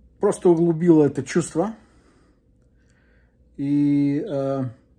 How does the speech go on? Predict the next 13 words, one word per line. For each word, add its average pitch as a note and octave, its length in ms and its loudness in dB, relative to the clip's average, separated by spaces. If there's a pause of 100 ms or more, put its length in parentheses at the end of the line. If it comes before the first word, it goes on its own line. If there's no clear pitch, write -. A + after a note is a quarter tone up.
(120)
практически C#3+ 1000 -4 (640)
закрыло D#3 1080 2 (1000)
даже D3+ 920 0 (180)
размышления, C#3+ 1080 0
выбор C3 480 2
будет D#3 400 -2
или C3+ 80 -4
не C3 120 0
будет. A#2 380 -6
То A2+ 100 -8
есть A2 380 -12 (540)
просто, B2+ 680 -4 (180)
э, A#2 500 -10